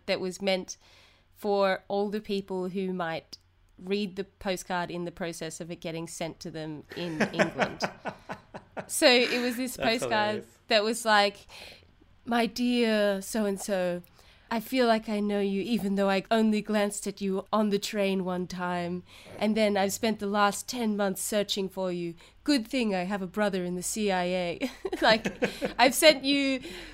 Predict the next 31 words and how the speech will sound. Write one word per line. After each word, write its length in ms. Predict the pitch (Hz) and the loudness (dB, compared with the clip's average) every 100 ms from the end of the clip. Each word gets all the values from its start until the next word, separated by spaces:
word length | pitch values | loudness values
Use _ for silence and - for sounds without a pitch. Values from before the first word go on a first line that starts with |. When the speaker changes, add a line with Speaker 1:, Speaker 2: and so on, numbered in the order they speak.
| - - | -18 -14
Speaker 1:
like, 320 | 220 269 262 | 4 4 4
three 320 | - 294 311 | 0 2 6
different 360 | 269 294 294 254 | 6 4 0 -2
friend 280 | - 254 262 | 2 4 4
requests 400 | 254 262 247 - | 2 0 -2 -2
on 120 | 240 | -4
Facebook 600 | 240 247 - 226 220 240 | 0 0 -2 -4 -2 0
and 140 | 226 | -2
seventy-two 640 | 196 277 277 254 - 269 254 | 4 4 4 0 0 2 2
emails, 640 | 254 254 240 208 208 214 - - | 0 2 2 2 0 -4 -10 -8
but 160 | 269 226 | -2 2
you 80 | 311 | 2
still 260 | - 359 | 4 4
won't 200 | 320 320 320 | 6 4 2
reply. 520 | - 294 269 240 240 | -2 2 2 2 0
Please 320 | - 330 320 269 | 4 8 8 4
respond." 560 | 254 269 240 208 - | -2 0 0 -2 -10
<laughs> 320 | - 269 240 180 _ | -6 0 0 -2 _
Speaker 2:
So 240 | - 120 | -12 -6
if 300 | 120 123 123 | -4 -4 -6
you 100 | 147 | -8
want 200 | 160 190 | -6 -6
S 140 | - 113 | -8 -8
J 120 | 123 | -8
to 80 | 110 | -10
stalk 320 | - 98 101 | -12 -14 -10
you, 220 | 123 170 | -10 -10
just 300 | - 147 147 | -12 -14 -10
sign 180 | - 143 | 0 6
up 100 | 349 | 8
to 100 | 330 | 6